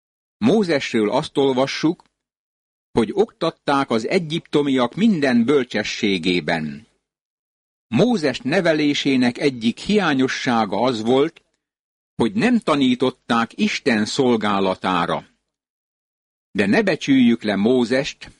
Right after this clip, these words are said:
mert kiemelkedő egyéniség volt. István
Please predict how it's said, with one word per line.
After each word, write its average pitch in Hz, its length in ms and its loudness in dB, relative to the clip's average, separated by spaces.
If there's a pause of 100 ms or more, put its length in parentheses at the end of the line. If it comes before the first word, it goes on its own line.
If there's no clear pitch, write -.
(360)
mert 113 320 -2
kiemelkedő 120 960 0
egyéniség 107 880 0
volt. 107 420 -2 (920)
István 156 680 -2